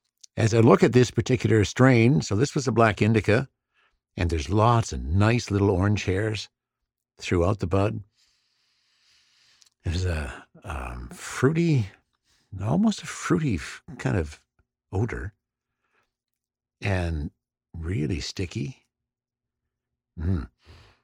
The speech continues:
Quite pleased with how these are nugging up. So the cure is going well. Now, it's always a little tenuous to start smoking it at various parts. Of course, you have to. <laughs> You gotta give it a try, right?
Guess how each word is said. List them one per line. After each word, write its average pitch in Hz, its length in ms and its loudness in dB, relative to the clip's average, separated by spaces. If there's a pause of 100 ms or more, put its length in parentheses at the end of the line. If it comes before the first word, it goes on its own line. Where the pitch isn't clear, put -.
(640)
Quite 185 240 0
pleased 151 320 2
with 92 80 -4
how 113 160 2
these 110 220 4
are 104 40 4
nugging 110 260 4
up. 135 180 2 (880)
So 127 140 2
the 107 80 0
cure 185 180 2
is 185 120 2
going 123 200 6
well. 117 340 4 (460)
Now, 113 220 4
it's 110 160 -2
always 123 280 6
a 101 60 4
little 101 400 4 (640)
tenuous 95 460 4
to - 80 -6
start 85 280 -2 (680)
smoking 117 400 0
it 82 100 0
at 80 120 -2
various 87 280 0
parts. 85 300 -2
Of - 60 -18
course, - 180 2
you 65 60 -10
have 90 220 -2
to. 78 200 -6 (180)
<laughs> 101 100 2 (600)
You 95 100 -4
gotta 107 160 2
give 98 160 2
it 90 60 4
a 85 40 2
try, - 280 -2
right? 90 240 0